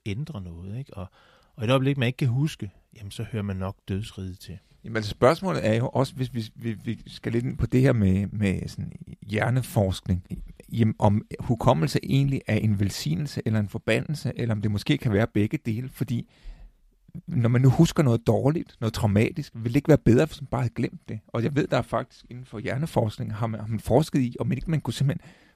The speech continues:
Speaker 2: kunne slette sådan nogle dårlige erindringer. Og der, det medfører også, også en etisk diskussion. Jamen, er det ikke uetisk at gøre det?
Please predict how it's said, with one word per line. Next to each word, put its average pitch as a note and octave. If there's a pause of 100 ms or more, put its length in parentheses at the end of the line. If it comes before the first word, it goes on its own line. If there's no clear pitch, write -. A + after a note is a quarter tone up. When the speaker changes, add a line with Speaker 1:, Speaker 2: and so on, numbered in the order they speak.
Speaker 2:
kunne A#2
slette A#2+
sådan -
nogle C3
dårlige B2
erindringer. A#2 (320)
Og -
der, C#3 (140)
det D#3+
medfører C3+
også, B2+
også B2
en -
etisk D#3
diskussion. A#2
Jamen, A2+ (520)
er -
det A2
ikke -
uetisk E3
at G#2
gøre G#2
det? A2